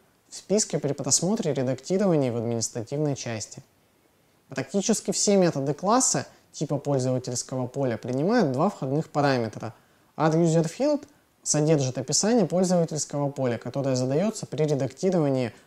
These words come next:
пользовательского поля в административной части. И R H T M L контроль содержит наименование, значение и дополнительные параметры, необходимые для вывода H T M L элемента для редактирования значения свойства.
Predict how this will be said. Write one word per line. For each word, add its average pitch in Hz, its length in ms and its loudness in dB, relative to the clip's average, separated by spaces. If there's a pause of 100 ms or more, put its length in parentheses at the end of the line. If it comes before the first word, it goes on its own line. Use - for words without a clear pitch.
(140)
пользовательского 127 760 -2
поля 233 220 0
в 131 60 2
административной 123 760 -2
части. 123 500 -8 (360)
И - 80 -4
R 220 180 8
H 175 240 2
T - 80 -2
M 170 160 4
L 202 100 4
контроль 151 460 0
содержит 143 560 0 (320)
наименование, 160 760 4
значение 151 680 2 (240)
и 143 40 -12
дополнительные 139 720 2
параметры, 202 540 0
необходимые 147 600 2
для 131 200 0
вывода 143 340 4
H 127 180 -2
T 147 100 -4
M 151 120 2
L 135 180 2
элемента 185 420 2
для 127 180 -2
редактирования 131 680 0
значения 123 500 -2
свойства. 113 540 -8